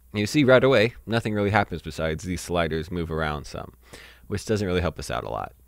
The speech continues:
Until you go and click on this saturation button. So in here you can select different mask modes,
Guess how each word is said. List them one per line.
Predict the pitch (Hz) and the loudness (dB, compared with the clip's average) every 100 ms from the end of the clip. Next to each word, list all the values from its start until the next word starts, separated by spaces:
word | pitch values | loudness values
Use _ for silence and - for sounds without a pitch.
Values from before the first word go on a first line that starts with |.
| _ - - | _ -20 -14
Until | 85 117 | -4 2
you | 113 | 4
go | 107 101 | 4 4
and | 90 | 2
click | 101 92 | -4 -2
on | |
this | 90 87 | -2 -2
saturation | - 98 - 95 95 73 | 0 0 2 0 0 -2
button. | 73 64 - 101 113 | -6 -6 -10 -18 -14
So | - 117 | -2 2
in | 131 | 4
here | 143 | 4
you | 131 | 2
can | 113 113 | 0 0
select | 113 107 92 | 4 4 2
different | 110 101 76 | -2 -2 0
mask | 90 90 - | 0 0 -2
modes, | 85 85 85 85 - | -2 0 0 -4 -10